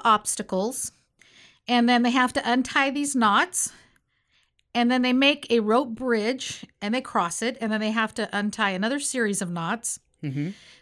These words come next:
Speaker 1: Then they maneuver two balls through a table maze.
Speaker 2: Right, right.
Speaker 1: So, um, it was pretty good one, I think.
Speaker 2: The winner of this comes from Edge of Extinction back into the game. And right now it's just Gavin, Rick, Lauren, Julie, and Victoria.
Speaker 1: Right.
Speaker 2: So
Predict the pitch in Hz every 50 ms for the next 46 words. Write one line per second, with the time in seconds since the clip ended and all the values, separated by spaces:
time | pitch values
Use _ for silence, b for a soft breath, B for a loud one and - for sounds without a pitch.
0 | B - 262 277 311 320 302 294 277 269 269 277 285 285 247 269 269 262 - -
1 | 349 381 403 359 320 226 190 185 180 185 202 220 - - - - _ - - 220
2 | 254 247 233 233 233 - 277 269 262 226 233 208 202 185 170 147 127 - - -
3 | - - - _ _ _ - 190 160 139 135 - - 165 143 131 139 b b b
4 | b - - - - 277 269 269 277 277 277 277 269 - 254 254 247 247 240 233
5 | 233 226 - - 349 415 466 - - 466 453 427 403 311 349 320 277 233 208 202
6 | 185 190 190 - 185 185 202 226 220 - 190 170 165 160 170 208 226 247 254 247
7 | 254 254 269 254 - 220 - _ _ - 185 185 180 - 160 170 208 214 226 214
8 | 160 185 208 202 175 208 165 185 202 196 196 214 196 196 190 180 180 190 190 185
9 | 185 185 185 180 - - _ _ _ _ _ _ _ _ _ _ _ _ _ -
10 | 170 170 170 165 170 180 185 208 180 190 202 202 208 202 190 - 202 180 151 -
11 | 196 196 196 196 190 185 180 175 175 185 196 190 190 - 202 220 180 185 190 196
12 | 190 190 185 185 165 175 190 185 185 202 202 165 147 151 139 - - 214 214 220
13 | 214 208 202 196 196 190 196 196 185 190 214 233 - - - - - _ - -
14 | - 175 165 165 160 156 160